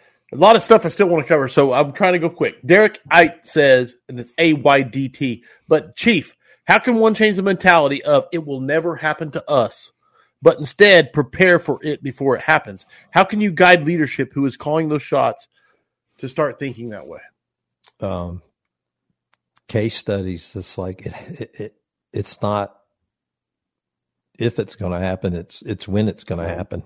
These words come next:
Speaker 2: And, uh, um, you know, you wanna, you wanna hope for the best and prepare for the worst. And that should be the, you know, the training, the tr-,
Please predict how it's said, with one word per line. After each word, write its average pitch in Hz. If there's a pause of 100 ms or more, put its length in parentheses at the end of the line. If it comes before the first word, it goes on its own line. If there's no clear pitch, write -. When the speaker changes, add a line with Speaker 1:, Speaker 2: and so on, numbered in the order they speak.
(120)
Speaker 2:
And, 87
uh, 90 (920)
um, 87 (140)
you 98
know, 92
you 95
wanna, 107 (100)
you 98
wanna 107
hope 117
for 110
the 104
best 107
and 95
prepare 95
for 113
the 95
worst. 101 (100)
And 87
that 92
should 95
be 95
the, 90
you 104
know, 85 (220)
the 92
training, 98 (800)
the 90
tr-, -